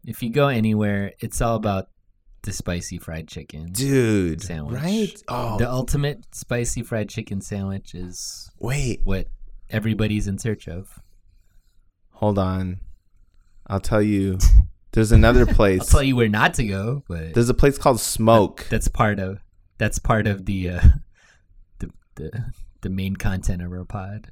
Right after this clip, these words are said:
Speaker 2: Cockeysville. There's a place called Smoke in Cockeysville. It's supposed to have the best spicy fried chicken in Maryland.
Speaker 1: Well, the thing is, like, you, you're fr-,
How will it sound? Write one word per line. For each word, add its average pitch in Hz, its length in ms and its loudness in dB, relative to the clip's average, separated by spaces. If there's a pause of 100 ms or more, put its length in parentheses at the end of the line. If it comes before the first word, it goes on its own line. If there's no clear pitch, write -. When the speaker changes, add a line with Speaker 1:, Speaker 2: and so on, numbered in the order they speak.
(220)
Speaker 2:
Cockeysville. 95 960 0
There's 104 180 -2
a 104 60 0
place 113 240 0
called 110 260 -2
Smoke 104 520 -2
in 95 140 -6
Cockeysville. 110 580 -2
It's 117 100 -2
supposed 117 280 0
to 139 60 2
have 135 140 2
the 113 80 2
best - 800 2
spicy 113 960 -2
fried 104 400 -2
chicken 92 600 -4 (600)
in 92 540 -4 (680)
Maryland. 90 580 -6 (840)
Speaker 1:
Well, 143 140 -4
the 151 100 -10
thing 175 240 -6
is, 170 320 -10
like, 104 340 -8 (720)
you, 151 340 -8
you're 143 200 -4
fr-, 156 160 -10